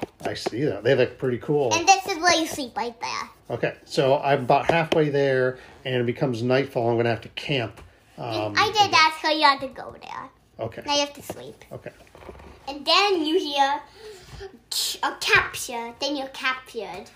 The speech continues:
Speaker 1: Whoa! I, w-, I wake up and am I, am I all tied up in rope?
Speaker 2: Um, no.
Speaker 1: Or
Speaker 2: they,
Speaker 1: did somebody throw a net over me in the middle of the night and capture me?
Speaker 2: Yeah, they put a net on you. It
Speaker 1: Oh,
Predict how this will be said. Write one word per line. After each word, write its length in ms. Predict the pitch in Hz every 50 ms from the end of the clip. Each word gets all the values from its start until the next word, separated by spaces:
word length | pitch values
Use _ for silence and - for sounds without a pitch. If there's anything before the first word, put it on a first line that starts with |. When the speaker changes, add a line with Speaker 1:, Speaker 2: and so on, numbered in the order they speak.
| - _
Speaker 1:
Whoa! 680 | - 349 359 339 330 330 311 302 302 277 262 202 139 - - - - - - -
I, 60 | 135
w-, 180 | 147 156 180 -
I 120 | 135 143
wake 220 | 143 160 156 156 185
up 100 | 156 147
and 80 | 147 156
am 100 | 143 135
I, 160 | 131 135 143 -
am 140 | 139 139 147
I 20 |
all 200 | 143 143 139 127
tied 240 | - - 156 151 147
up 140 | 151 151 -
in 120 | 135 117
rope? 300 | 113 127 147 208 214 - - - - _ _ _ - - - - - -
Speaker 2:
Um, 580 | 262 269 277 269 269 269 269 277 285 285 294 277 - - - - 294
no. 320 | 330 359 370 359 349 349 -
Speaker 1:
Or 240 | - 139 135 131 127
Speaker 2:
they, 80 | -
Speaker 1:
did 120 | - - -
somebody 320 | - 196 170 180 180 175 156
throw 260 | - 170 165 147 131
a 40 | 123
net 400 | 120 120 131 151 156 - - -
over 260 | 135 131 127 117 123 117
me 160 | 117 120 120
in 80 | 113
the 60 | 113 113
middle 140 | 123 123
of 60 | 113 110
the 140 | 110 107
night 200 | 107 104 95 -
and 100 | - 92
capture 380 | - - 120 107 - - - 104
me? 220 | 90 - 104 101 - - _ _ -
Speaker 2:
Yeah, 100 | - - - - 254
they 80 | 254
put 240 | 262 - 339 320 302
a 140 | 311 294 285
net 260 | 294 285 277 269 285
on 220 | 285 285 285 285
you. 400 | 294 294 285 285 285 285 302 330 - - -
It 60 | - -
Speaker 1:
Oh, 300 | - - 262 247 233 247